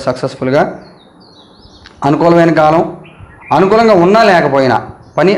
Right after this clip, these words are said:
అయినా అవ్వకపోయినా రేంజ్ పడిపోకుండా సమాజంలో మెయింటైన్ చేస్తూ ఉంటారు. ఇది మీకు ఒక మంచి పరిణామం. సమాజంలో స్థాయి పడిపోకుండా ఉండడం అనేటువంటిది ఫేస్ వాల్యూ అంటాం మనం. మన బ్యాంక్ లోన్ కావాలంటే ఎక్కడ డిఫాల్ట్ ఏమంటే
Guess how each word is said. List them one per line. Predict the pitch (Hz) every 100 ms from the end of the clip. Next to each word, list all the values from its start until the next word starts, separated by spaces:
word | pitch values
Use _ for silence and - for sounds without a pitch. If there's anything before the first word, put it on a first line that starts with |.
| 143
అయినా | 165 185
అవ్వకపోయినా | 156 139 131 127 120 - - 123
రేంజ్ | 175 233 220
పడిపోకుండా | 202 180 165 156 180 151
సమాజంలో | 139 131 151 180
మెయింటైన్ | 123 117 110 117
చేస్తూ | 113 113 110
ఉంటారు. | 104 - - - 156
ఇది | 180
మీకు | 180 120 - - - - - -
ఒక | 131 143
మంచి | 147 -
పరిణామం. | 131 131 120 120 - - -
సమాజంలో | 131 156 156 160
స్థాయి | 160 - 160 190 180
పడిపోకుండా | 170 165 156 151 147
ఉండడం | 139 135
అనేటువంటిది | 131 131 165 165 -
ఫేస్ | 170 170
వాల్యూ | 147 139 127 117
అంటాం | 117 117 117
మనం. | 117 - - - - - - 123
మన | 139 127
బ్యాంక్ | 139 147 139
లోన్ | 143 143
కావాలంటే | 139 139 131 135 143
ఎక్కడ | 151 147 143
డిఫాల్ట్ | 143 143 143
ఏమంటే | 139 135 131